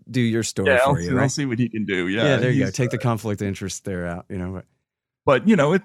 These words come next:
Speaker 2: it, look, this whole thing about ma-, managing, shadow banning people, doing visibility filtering, the one thing I'm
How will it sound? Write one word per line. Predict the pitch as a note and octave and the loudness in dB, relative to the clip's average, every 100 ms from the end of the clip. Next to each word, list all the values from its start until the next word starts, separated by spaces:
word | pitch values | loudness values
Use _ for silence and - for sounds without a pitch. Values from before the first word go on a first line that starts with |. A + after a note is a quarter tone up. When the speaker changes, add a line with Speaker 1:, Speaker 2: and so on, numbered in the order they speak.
| _ | _
Speaker 2:
it, | - - _ | -6 -6 _
look, | G3 E3 - - - - - _ _ _ | 0 0 -2 -18 -20 -20 -20 _ _ _
this | D3 E3+ | -2 0
whole | G#3+ F#3+ | 0 0
thing | F#3 F#3+ | 2 4
about | D#3 C#3 G#2+ | 6 4 4
ma-, | B2 G2 - | 2 2 0
managing, | B2+ C3+ C#3 B2 C3+ C3 C3+ C3 C3+ C3+ B2+ B2 G2+ | 2 2 2 0 2 2 2 0 0 0 0 -2 -2
shadow | C#3 C3+ C#3 | 0 2 2
banning | C#3 C3+ | 2 0
people, | C3+ C#3 - B2+ | -2 -4 -2 -2
doing | B2+ C3 A#2 | 2 2 4
visibility | C3 A#2 A#2 B2 - - D#3+ C3 C3+ | 2 2 0 -2 -4 -2 0 2 0
filtering, | - B2 B2+ B2+ C3 B2+ C3 _ _ _ _ | 0 -4 0 2 4 2 0 _ _ _ _
the | A#2+ C#3 | -2 2
one | C#3 G#3+ | 4 6
thing | A#3 G#3+ | 6 6
I'm | E3+ D3 C#3+ | 6 4 2